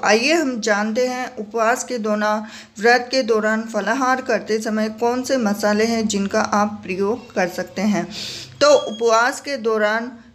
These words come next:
खाने में मसाले के तौर पर जीरा, जीरे का पाउडर,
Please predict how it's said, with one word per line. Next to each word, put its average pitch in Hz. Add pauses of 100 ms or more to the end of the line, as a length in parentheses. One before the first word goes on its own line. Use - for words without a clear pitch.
खाने 254
में 269
मसाले 214
के 269
तौर 214
पर 226
जीरा, 208 (440)
जीरे 226
का 247
पाउडर, 208